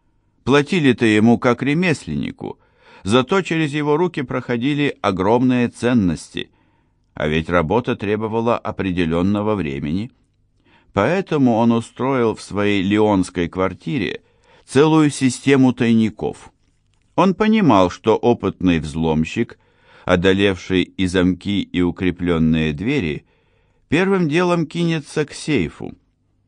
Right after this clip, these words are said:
и установил на видном месте сейф-обманку, куда сваливал дешёвые побрякушки. Второй сейф,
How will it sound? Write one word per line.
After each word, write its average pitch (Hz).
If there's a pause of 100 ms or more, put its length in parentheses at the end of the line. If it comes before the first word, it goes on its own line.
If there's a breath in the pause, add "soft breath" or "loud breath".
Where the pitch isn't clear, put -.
(100)
и 143
установил 180
на 135
видном 120
месте 143
сейф-обманку, 87 (440 soft breath)
куда 147
сваливал 143
дешёвые 117
побрякушки. 104 (1120)
Второй 101
сейф, -